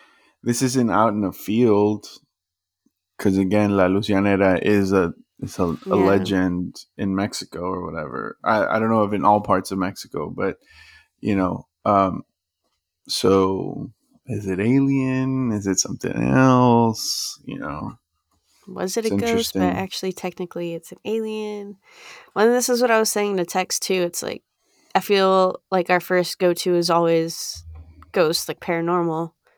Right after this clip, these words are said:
Speaker 1: Mm-hmm.
Speaker 2: or, like, spirits and stuff. But then, yeah, like, it's like, or is it alien? Or, like, we thought it was angels,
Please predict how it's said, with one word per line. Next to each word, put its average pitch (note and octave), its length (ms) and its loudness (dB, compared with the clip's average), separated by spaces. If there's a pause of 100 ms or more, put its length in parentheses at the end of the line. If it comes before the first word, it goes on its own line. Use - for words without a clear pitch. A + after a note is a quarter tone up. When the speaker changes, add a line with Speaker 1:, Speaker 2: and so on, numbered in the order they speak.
(160)
Speaker 1:
Mm-hmm. A#3 240 0
Speaker 2:
or, E3+ 80 0
like, E3 260 -4
spirits - 560 2
and F3 100 -2
stuff. D#3+ 360 -2 (640)
But E3+ 260 0 (280)
then, E3 560 -4 (1500)
yeah, D#3 260 -2
like, - 200 -10
it's - 640 -10
like, E3+ 200 -10
or D#3+ 420 -2
is E3+ 360 -4
it G3+ 360 -4
alien? A#3+ 800 -6
Or, - 120 -14
like, - 160 -16
we F3+ 80 -10
thought F#3 220 -2
it F#3+ 60 0
was G#3+ 180 0
angels, G#3 720 0